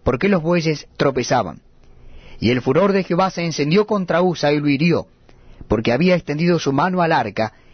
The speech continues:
y murió allí delante de Dios. Y David tuvo pesar porque Jehová había quebrantado a Usa,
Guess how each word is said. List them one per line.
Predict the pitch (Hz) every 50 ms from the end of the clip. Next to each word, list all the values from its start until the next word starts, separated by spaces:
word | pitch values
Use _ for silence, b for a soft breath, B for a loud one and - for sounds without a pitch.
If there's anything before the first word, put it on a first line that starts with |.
| b b - -
y | - 170
murió | 165 165 160 160 156 175 196 196
allí | 185 165 156 160 160 156
delante | 139 139 135 139 143 139 127 135
de | 120 127 117
Dios. | 117 110 101 87 - - - - - - - b b b b b b b b b b
Y | 104 113
David | 127 139 190 202 185
tuvo | - 233 202 214 196
pesar | - 180 165 - 202 185 151 127 -
porque | - 123 123 120 - 127
Jehová | - 135 131 156 165 160
había | 151 147 160 165 156 143
quebrantado | - 151 139 139 139 139 135 127 127 185 202 185 156 143
a | 131
Usa, | 120 117 107 98 - 98 78 b